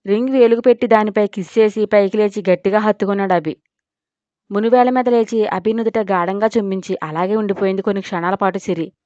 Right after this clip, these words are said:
"Thank you so much బంగారం, నన్ను క్షమించినందుకు," అన్నాడు ఎమోషనల్గా అభి. అభి చెంపలు నిమురుతూ, "ప్రేమ అంటేనే క్షమించడం అభి, మన లవర్స్ కాదు, wife and husband relation మనది.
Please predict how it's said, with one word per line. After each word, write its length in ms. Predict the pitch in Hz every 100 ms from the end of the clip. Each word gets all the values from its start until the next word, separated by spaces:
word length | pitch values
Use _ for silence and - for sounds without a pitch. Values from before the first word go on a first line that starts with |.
| _ _ _ _ _ _ _
"Thank 220 | 208 208 202
you 80 | 233 -
so 60 | 214
much 180 | 226 220
బంగారం, 420 | 220 214 214 208
నన్ను 160 | 208 202
క్షమించినందుకు," 720 | 208 196 196 214 208 196 202 -
అన్నాడు 300 | 196 208 226
ఎమోషనల్గా 560 | 185 190 202 196 190
అభి. 200 | 180 156 - _ _ _ _ _ _ _ _ _ -
అభి 200 | 190 196
చెంపలు 380 | 254 269 240 247
నిమురుతూ, 520 | 233 220 202 214 202 -
"ప్రేమ 280 | 202 202 214
అంటేనే 320 | 233 240 240
క్షమించడం 560 | 247 240 208 196 190 185 _ _ _ _
అభి, 380 | 190 185 185 190 _ _ _ -
మన 160 | 202
లవర్స్ 380 | 214 196 214 226
కాదు, 400 | 247 226 190 165 - _ _ _ _ 175
wife 260 | 190 208
and 160 | 240 247
husband 380 | 226 208 220 226
relation 360 | 220 214 208
మనది. 300 | 196 175 160